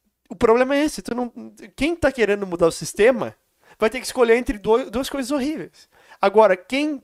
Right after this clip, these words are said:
pega e não se importa com isso e quer criar um sistema próprio, quer pegar e não viver em função disso, entre esse e esse, tu simplesmente faz planos contingenciais. Pô,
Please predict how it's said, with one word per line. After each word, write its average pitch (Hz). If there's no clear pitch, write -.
pega 156
e 202
não 240
se 254
importa 185
com 170
isso 165
e -
quer 185
criar 185
um 254
sistema 160
próprio, 180
quer 165
pegar 160
e 160
não 226
viver 175
em 165
função 156
disso, 170
entre 208
esse 208
e 190
esse, 226
tu -
simplesmente 220
faz 226
planos 214
contingenciais. 233
Pô, 160